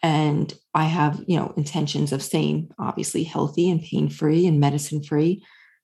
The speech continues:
it, it is truly, truly a lifestyle, and you become intentional, and it's not a fad, and everything you eat either works for you or against you. And once you realize that,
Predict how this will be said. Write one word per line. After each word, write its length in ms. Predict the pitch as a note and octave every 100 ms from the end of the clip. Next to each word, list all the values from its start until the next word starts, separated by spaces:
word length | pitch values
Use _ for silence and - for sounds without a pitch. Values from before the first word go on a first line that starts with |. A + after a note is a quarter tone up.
| _ _ _
it, 160 | - -
it 140 | D#3+
is 320 | F3 F3+ - -
truly, 560 | - - D#3+ D#3 D3+
truly 380 | D3 - D3+ D3
a 60 | D3
lifestyle, 640 | C#3 C#3 C#3 - C#3+ C#3
and 220 | C#3+ D3 D3
you 60 |
become 380 | D3 - D3 C#3+
intentional, 880 | C#3+ C#3+ - C#3+ C#3+ D3+ C#3+ C#3 D3 - _ _ -
and 140 | D3+
it's 180 | C#3+ C#3+
not 160 | C#3+ C#3
a 40 |
fad, 720 | D3 - D3 C#3+ - C#3+ - -
and 380 | D3+ D#3 D#3+ - _ _ _ _ -
everything 340 | D#3 D#3 E3
you 160 | D#3 -
eat 300 | D#3+ D3 D3
either 180 | E3+ D3+
works 320 | C3+ D3 C#3+
for 260 | - D#3 D3
you 220 | D3 D3
or 160 | D3 C#3
against 460 | C#3 D3+ D#3 -
you. 120 | F3 C#3
And 120 | C3+
once 200 | D#3+ -
you 120 | D#3
realize 380 | D3 C3 C3 -
that, 420 | D#3 G#3 C#4+ E4+